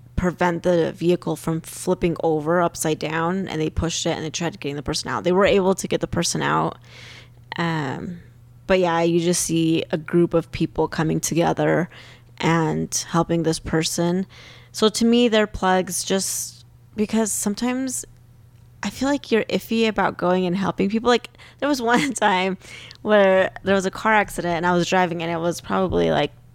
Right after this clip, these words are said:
ten thirty at night, eleven o'clock. And I was driving home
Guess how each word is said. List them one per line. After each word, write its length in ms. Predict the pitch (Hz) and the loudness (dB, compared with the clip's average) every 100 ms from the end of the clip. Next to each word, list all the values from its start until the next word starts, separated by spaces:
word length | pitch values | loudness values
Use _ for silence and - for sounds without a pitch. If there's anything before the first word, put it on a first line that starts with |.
| - | -16
ten 280 | - 156 160 | -10 -6 -4
thirty 300 | 160 170 175 | 0 2 2
at 80 | 156 | 0
night, 260 | 151 160 - | 0 0 0
eleven 420 | 165 160 156 175 | 0 0 2 0
o'clock. 540 | 165 160 160 175 - - - - - - | -2 0 2 2 -2 -12 -20 -20 -20 -4
And 80 | 175 | 0
I 20 | |
was 100 | 185 | 2
driving 300 | 196 190 185 180 | 2 2 2 0
home 540 | 185 190 180 170 | 2 4 4 2